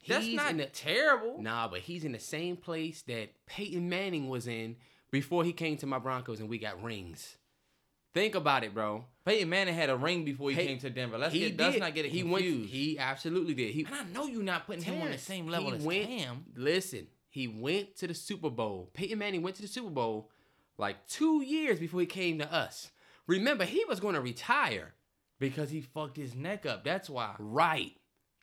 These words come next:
Speaker 2: Came back from the injury, was aight, was tr-, starting to look like the old Peyton, but we don't know.
Speaker 1: But like you just said,
Speaker 2: Signed with us, and
Speaker 1: he
Speaker 2: he signed for at least twenty-five million dollars.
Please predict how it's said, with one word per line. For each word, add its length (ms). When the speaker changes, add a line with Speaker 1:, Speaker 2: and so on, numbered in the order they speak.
Speaker 2:
Came 460
back 280
from 240
the 240
injury, 460
was 240
aight, 640
was 260
tr-, 120
starting 400
to 80
look 180
like 160
the 160
old 240
Peyton, 300
but 160
we 100
don't 240
know. 320
Speaker 1:
But 140
like 240
you 80
just 260
said, 140
Speaker 2:
Signed 360
with 160
us, 380
and 140
Speaker 1:
he 280
Speaker 2:
he 40
signed 460
for 160
at 160
least 320
twenty-five 480
million 240
dollars. 460